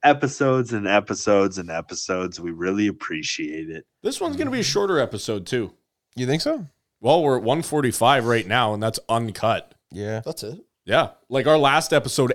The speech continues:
Speaker 2: edited was, like, an hour fifty. This one will probably go down to, like, an hour twenty.
Speaker 3: Yeah. Well, we'll see.
Speaker 2: Yeah, we'll
Speaker 4: Yeah,
Speaker 2: see
Speaker 4: we
Speaker 2: what
Speaker 4: didn't
Speaker 2: happens.
Speaker 4: take a big break.
Speaker 3: Oh, yeah. Hundred and second episode.
Speaker 2: Way to go, guys.
Speaker 3: Yeah, nice
Speaker 4: Hey,
Speaker 3: job, boys.
Speaker 4: math guy.
Speaker 3: In the
Speaker 1: Yeah.
Speaker 3: books.
Speaker 4: If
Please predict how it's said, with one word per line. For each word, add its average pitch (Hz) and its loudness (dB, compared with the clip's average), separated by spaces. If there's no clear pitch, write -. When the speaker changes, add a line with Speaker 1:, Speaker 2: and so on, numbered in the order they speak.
Speaker 2:
edited 123 0
was, 107 -4
like, 104 -2
an 110 -4
hour 107 0
fifty. - -10
This - -2
one 156 2
will 123 2
probably 123 0
go 107 -4
down 107 -2
to, 98 -6
like, 95 -6
an 101 -6
hour 92 -2
twenty. - -12
Speaker 3:
Yeah. 80 -14
Well, 143 -2
we'll 104 -6
see. - -14
Speaker 2:
Yeah, 85 -6
we'll 120 -8
Speaker 4:
Yeah, - -4
Speaker 2:
see - 2
Speaker 4:
we - 2
Speaker 2:
what 147 6
Speaker 4:
didn't - 0
Speaker 2:
happens. 147 -2
Speaker 4:
take 98 -8
a - -16
big - -20
break. 98 -12
Speaker 3:
Oh, 127 -4
yeah. 131 -6
Hundred 196 0
and 196 -6
second 170 -2
episode. 85 -8
Speaker 2:
Way 120 4
to 135 2
go, 104 0
guys. 90 -4
Speaker 3:
Yeah, 52 -16
nice 131 2
Speaker 4:
Hey, 131 4
Speaker 3:
job, 110 2
boys. 98 -2
Speaker 4:
math 135 4
guy. - -2
Speaker 3:
In 160 -4
the 151 0
Speaker 1:
Yeah. 123 -8
Speaker 3:
books. 95 -6
Speaker 4:
If 147 -2